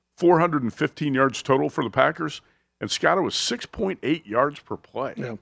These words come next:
Speaker 1: Uh, Dallas defense is a lot better than that, and I saw Micah Parsons talking about it this week. Uh, he, he promised redemption. Uh, I also think the Cowboys are probably moving in the right direction with the running back, uh, position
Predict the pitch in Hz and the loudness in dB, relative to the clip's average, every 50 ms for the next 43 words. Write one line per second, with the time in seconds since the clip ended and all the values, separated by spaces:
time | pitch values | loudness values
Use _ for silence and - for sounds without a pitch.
0 | _ _ _ _ _ - 110 107 104 107 175 208 202 131 - - 139 135 - - | _ _ _ _ _ -2 -2 0 0 0 0 2 2 0 0 -2 -2 -2 0 -2
1 | 123 104 - 95 98 110 117 104 - - 120 110 104 98 92 98 95 98 101 - | -2 -4 -2 -2 2 4 4 4 4 2 2 2 2 0 0 -4 -6 -6 -4 -2
2 | 113 113 - - 143 131 117 113 123 123 - 95 87 120 120 117 110 - - 90 | -2 -2 0 0 0 0 2 2 2 2 2 -4 0 2 2 2 2 -2 -10 -12
3 | - - 127 113 107 - 104 95 92 101 101 98 95 - - 101 - - 113 110 | -10 -2 -2 -2 0 -2 -6 -4 -2 0 0 0 -2 -6 -8 -10 -10 -6 -6 -6
4 | 104 95 - - _ _ _ _ _ _ _ _ _ _ 92 90 92 90 90 92 | -4 -6 -6 -10 _ _ _ _ _ _ _ _ _ _ -2 0 2 2 2 2
5 | 107 131 135 120 123 127 - - - 127 127 123 117 110 - - - 110 104 101 | 2 0 -2 -2 -2 -6 -4 0 2 4 4 4 4 0 -2 -4 -6 -6 -2 -2
6 | 113 113 110 - - 123 113 110 107 - _ _ _ _ _ _ _ _ - - | -2 -2 -2 -2 -4 -4 -6 -6 -8 -12 _ _ _ _ _ _ _ _ -4 -2
7 | 101 - - 135 147 160 180 - - 143 123 - 135 127 123 - - - 123 113 | 0 2 4 6 6 6 4 4 2 2 2 2 0 -2 -4 -6 -2 2 4 4
8 | 110 104 110 110 101 92 87 - - - - _ _ _ _ _ _ _ _ _ | 4 4 2 -2 -2 -2 -4 -6 -10 -14 -18 _ _ _ _ _ _ _ _ _
9 | _ _ _ _ _ _ _ _ _ _ _ _ _ _ - 92 - - - 151 | _ _ _ _ _ _ _ _ _ _ _ _ _ _ -18 -18 -14 -4 0 4
10 | 156 147 135 127 117 113 123 120 117 110 110 104 104 98 104 110 110 104 110 107 | 4 6 4 4 2 2 0 0 0 0 0 -2 0 2 2 2 2 0 0 2
11 | 104 104 - - 110 107 101 - 98 87 90 104 107 104 101 92 92 90 87 87 | 2 2 0 -2 -4 -6 -6 -6 -6 -4 -2 -2 -2 -2 -4 -4 -2 -2 -2 -4
12 | 87 - - _ _ _ _ _ _ _ _ _ _ 92 92 87 - 113 104 98 | -4 -8 -16 _ _ _ _ _ _ _ _ _ _ -4 -4 -4 -6 -8 -6 -4
13 | 113 101 - - 104 92 | -4 -4 -4 -6 -8 -10